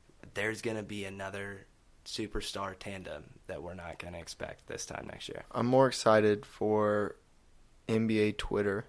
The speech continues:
Speaker 2: this summer than I am for the N B A, N B A championship, like, the finals.
Speaker 1: Being an N B A guy, I can't say that,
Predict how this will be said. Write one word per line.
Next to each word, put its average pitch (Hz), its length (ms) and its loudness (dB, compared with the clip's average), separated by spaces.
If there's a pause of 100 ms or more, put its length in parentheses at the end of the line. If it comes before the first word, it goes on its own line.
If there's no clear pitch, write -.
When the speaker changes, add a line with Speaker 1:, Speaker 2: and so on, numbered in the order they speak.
(180)
Speaker 2:
this 107 180 0
summer 104 300 2
than 107 160 2
I 107 100 4
am 101 160 0
for 104 220 0
the - 320 -2 (100)
N 107 140 0
B 101 80 -2
A, 95 220 -2 (120)
N 113 120 2
B 104 100 4
A 101 100 4
championship, - 580 -6
like, - 140 -6
the - 60 -4
finals. - 460 -4 (920)
Speaker 1:
Being 143 220 2
an 120 100 4
N 110 120 0
B 101 120 0
A 98 200 0
guy, 101 220 2
I 95 60 -2
can't 90 240 -10
say 90 160 -6
that, 104 300 -4